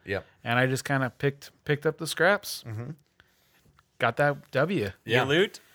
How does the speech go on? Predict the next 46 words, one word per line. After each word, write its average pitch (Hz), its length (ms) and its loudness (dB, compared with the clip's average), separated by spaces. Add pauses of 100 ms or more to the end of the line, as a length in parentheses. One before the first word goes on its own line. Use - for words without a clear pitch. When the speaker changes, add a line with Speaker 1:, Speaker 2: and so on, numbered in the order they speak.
(340)
Speaker 3:
you 165 120 -4
scoot. 120 380 -2 (180)
Speaker 2:
That's 135 200 4
right. 170 380 6
Speaker 1:
Loot 131 180 2
and 180 80 -8
scoot. 110 340 2
Uh, 139 180 8
Speaker 2:
That's 139 140 6
right. 160 60 2
Speaker 1:
yeah, 151 220 8
I 120 40 4
wonder 139 280 4
how 131 640 6
much 120 380 -6
they're 110 260 4
gonna 104 180 0
be 107 160 -4
able 98 240 0
to 92 120 -2
keep - 420 -14
that, 90 460 -2
uh, 82 460 -6 (300)
that 95 200 -6
mode 98 260 -6
fresh - 760 0
and 123 100 -10
stuff. - 320 0
I 104 60 -2
don't 101 140 -6
know 101 220 -6
if 95 220 -14
they're 95 140 -6
gonna 95 180 -6
go 90 300 -2
the, 87 420 -4
the 92 100 -12
Fortnite 104 480 -2
way 101 200 2
of 92 100 -4
constantly 95 380 -8
changing 92 340 -12
the 90 100 -14
same 98 320 -10
map, 101 360 -2
or, 85 320 -4